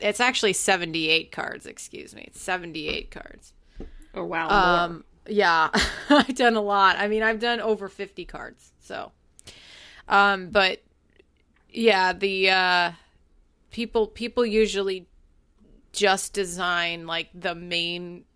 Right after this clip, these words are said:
Speaker 1: figures, which is, like, you know, the Emperor and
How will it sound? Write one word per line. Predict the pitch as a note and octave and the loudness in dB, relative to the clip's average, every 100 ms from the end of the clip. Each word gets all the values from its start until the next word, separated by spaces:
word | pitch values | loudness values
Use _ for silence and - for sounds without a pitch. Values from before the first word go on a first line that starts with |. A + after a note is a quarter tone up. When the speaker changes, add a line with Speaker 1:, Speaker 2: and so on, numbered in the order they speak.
| _ _ | _ _
Speaker 1:
figures, | - F#3+ F3+ E3+ D#3 - | -6 -2 -2 -2 -6 -8
which | - - | -14 -16
is, | D3+ - - _ - _ _ - | -16 -18 -20 _ -20 _ _ -16
like, | - F#3+ - | -16 -16 -20
you | - | -20
know, | - - _ _ _ _ _ _ _ - | -20 -20 _ _ _ _ _ _ _ -8
the | A3 | 0
Emperor | A3+ A3+ F#3+ F3+ E3+ E3 E3 | 2 2 -2 -2 0 0 -2
and | D#3+ D3+ D3+ | -4 -8 -16